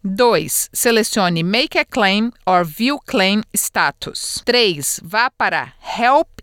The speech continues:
in an Emergency e selecione Get Started. Quatro, selecione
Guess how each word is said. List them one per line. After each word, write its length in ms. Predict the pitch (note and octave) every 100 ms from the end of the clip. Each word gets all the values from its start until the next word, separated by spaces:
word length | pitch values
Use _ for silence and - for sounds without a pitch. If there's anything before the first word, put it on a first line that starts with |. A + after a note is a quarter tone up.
| -
in 180 | B3+ B3
an 160 | A#3+
Emergency 1040 | A#3+ G3+ G3+ G3 E3 D#3 C3+ - - C#3 - - -
e 80 | F#3
selecione 800 | G#3+ G#3 F#3 - G#3+ A3+ A#3 G3+ D#3
Get 260 | G3+ A#3 -
Started. 720 | - - D#3+ C#3+ - D3 C#3+ - _ _
Quatro, 600 | - A#3+ G#3 - - C#3+
selecione 840 | C3 - G#3+ G3+ - G#3+ F#3+ E3+